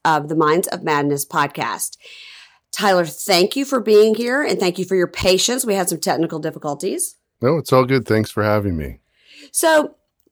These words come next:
Speaker 1: what I'm trying to do lately here on Payne in the Pod is I want you to tell me about your podcast.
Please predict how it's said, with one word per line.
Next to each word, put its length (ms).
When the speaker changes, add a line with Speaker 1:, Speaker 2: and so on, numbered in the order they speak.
Speaker 1:
what 220
I'm 120
trying 340
to 100
do 500
lately 420
here 220
on 140
Payne 240
in 100
the 80
Pod 480
is 200
I 100
want 340
you 280
to 160
tell 220
me 160
about 200
your 100
podcast. 500